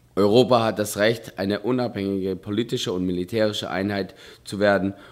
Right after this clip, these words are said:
und sich als neuer internationaler politischer Spieler zu entfalten. Russland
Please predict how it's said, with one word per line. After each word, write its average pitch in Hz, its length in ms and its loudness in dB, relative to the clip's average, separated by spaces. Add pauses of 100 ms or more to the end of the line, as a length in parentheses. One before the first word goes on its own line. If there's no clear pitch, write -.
und 113 160 2
sich 117 200 -6
als 104 220 -4
neuer 107 260 4
internationaler 98 760 -2
politischer 98 520 -6
Spieler 90 380 -4
zu 92 240 -6
entfalten. 78 640 -6 (500)
Russland 135 640 0